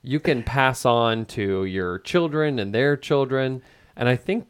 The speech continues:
I think this is made in the U S A. I mean, it says U S A.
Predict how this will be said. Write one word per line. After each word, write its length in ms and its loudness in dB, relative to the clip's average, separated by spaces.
I 60 -8
think 260 -4
this 200 -2
is 120 -6
made 360 2
in 120 -2
the 80 -4
U 180 0
S 200 -6
A. 380 0
I 60 -10
mean, 160 -4
it 140 -4
says 420 0
U 200 -2
S 220 -6
A. 320 -2